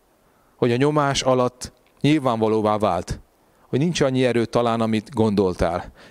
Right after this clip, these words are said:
Egyedül kevés vagy, nem tudsz megbirkózni félelmekkel, de ez a múlt, ez azt jelenti, hogy mi kik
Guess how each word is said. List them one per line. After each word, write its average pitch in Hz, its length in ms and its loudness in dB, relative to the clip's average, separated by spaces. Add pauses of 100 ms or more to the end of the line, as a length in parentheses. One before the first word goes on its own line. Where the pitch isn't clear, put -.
Egyedül 147 480 2
kevés 127 480 2
vagy, - 360 -2 (200)
nem 156 180 0
tudsz - 240 0
megbirkózni 123 560 0
félelmekkel, 101 760 0
de 101 380 0 (1600)
ez 123 200 2
a 139 60 4
múlt, 131 460 0 (920)
ez 117 160 0
azt 135 200 2
jelenti, 131 260 2
hogy 123 100 2
mi 131 180 2
kik - 360 -4